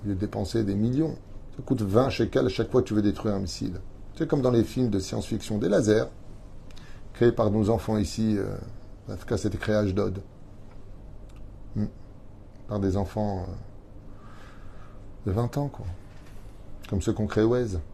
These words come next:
et tout le reste. Israël fait parler de lui. Parce que là, il y a du juif, il y a du émet. Et tout le monde recherche le émet.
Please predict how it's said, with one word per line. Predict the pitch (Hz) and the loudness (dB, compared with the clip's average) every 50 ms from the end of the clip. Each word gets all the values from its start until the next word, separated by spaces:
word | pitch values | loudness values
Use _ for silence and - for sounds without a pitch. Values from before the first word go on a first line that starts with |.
| - - | -12 -12
et | 113 | -10
tout | - - | -6 -4
le | 98 | -4
reste. | 98 107 - - - - - - - - - - - - - - - - - - - - - - - - - - - - - - - - - - - - | -4 -4 -6 -8 -12 -14 -14 -14 -14 -14 -14 -14 -14 -14 -14 -14 -14 -14 -14 -14 -14 -14 -14 -12 -12 -12 -12 -14 -14 -14 -12 -12 -12 -12 -14 -14 -14 -12
Israël | - - - 120 117 113 | -6 2 6 6 6 6
fait | 113 110 | 4 0
parler | - 107 101 98 98 | 0 0 2 2 2
de | 92 90 | 2 2
lui. | 92 101 104 - - - - - - - - - - - - - - - - - - - - - - - - - - - - - - - | 0 -2 -4 -6 -8 -12 -12 -12 -12 -12 -12 -12 -12 -12 -14 -14 -16 -16 -16 -14 -14 -14 -14 -14 -14 -14 -14 -14 -14 -14 -14 -14 -8 -6
Parce | - 92 - | -6 0 2
que | - 113 | 4 6
là, | 110 120 | 6 8
il | 117 107 | 6 6
y | |
a | 98 | 4
du | 92 90 85 | 4 4 4
juif, | 85 98 110 104 - - - - - - - - - - - - - - - - - | 4 2 2 0 -4 -8 -12 -14 -14 -14 -16 -16 -14 -14 -14 -14 -14 -12 -12 -4 0
il | 101 | 2
y | 95 | 2
a | |
du | 92 90 95 92 | 4 4 4 4
émet. | 90 90 87 90 - - - - - | 2 2 -2 -4 -6 -12 -16 -10 -8
Et | - 98 | -8 -8
tout | - - - 127 | -4 0 2 4
le | 127 | 6
monde | 127 123 110 | 6 4 4
recherche | 104 98 - - 101 - - - | 2 0 0 0 -2 -4 -4 -4
le | 101 98 | -4 -2
émet. | 95 95 92 | -2 -4 -4